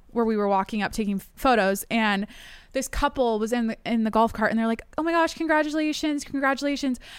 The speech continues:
And I literally looked at Corey and I was like, "Oh my God, that's so funny. They think we're engaged. They think we just got engaged."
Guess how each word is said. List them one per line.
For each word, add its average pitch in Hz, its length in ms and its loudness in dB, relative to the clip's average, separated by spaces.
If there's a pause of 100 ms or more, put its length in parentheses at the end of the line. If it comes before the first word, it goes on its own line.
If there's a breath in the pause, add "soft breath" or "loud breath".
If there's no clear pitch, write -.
(160 loud breath)
And 277 140 4
I 294 100 4
literally 277 480 4
looked 302 220 0
at 262 80 -4
Corey 247 280 0
and 233 80 0
I 233 40 0
was 226 100 -2
like, 233 180 -2
"Oh 240 100 0
my 254 80 0
God, 226 140 4
that's 220 180 0
so 226 160 0
funny. 220 260 0
They 226 120 2
think 220 220 -2
we're 214 140 0
engaged. 185 500 -4
They 214 100 0
think 220 160 0
we 233 80 0
just 226 160 -4
got 214 140 -2
engaged." 196 440 -4